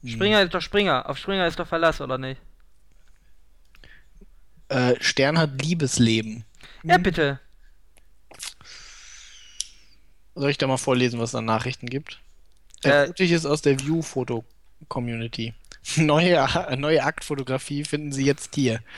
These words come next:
Speaker 1: Das ist für die Leute, die noch keine anderen Seiten im Internet gefunden haben.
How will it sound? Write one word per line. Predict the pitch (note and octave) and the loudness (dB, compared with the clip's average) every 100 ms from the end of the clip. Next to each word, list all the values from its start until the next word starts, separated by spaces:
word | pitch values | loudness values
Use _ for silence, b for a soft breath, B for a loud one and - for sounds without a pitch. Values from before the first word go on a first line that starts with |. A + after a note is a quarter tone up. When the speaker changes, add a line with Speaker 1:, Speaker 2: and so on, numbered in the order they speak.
| B | B
Speaker 1:
Das | - C#3 | -4 -4
ist | C#3+ | -4
für | - C#3 | -6 -6
die | C#3+ | 0
Leute, | C#3 C3 C3+ | 2 2 0
die | - | -4
noch | - B2+ - | -4 -2 0
keine | D3+ B2+ | 0 0
anderen | C3+ C3+ B2+ | 0 -2 0
Seiten | C3 C3+ - | 2 2 -2
im | B2 | -12
Internet | B2 - C#3+ C#3+ | -10 -8 -8 -10
gefunden | - - C3 B2 | -12 -12 -12 -10
haben. | A#2+ A#2+ | -8 -8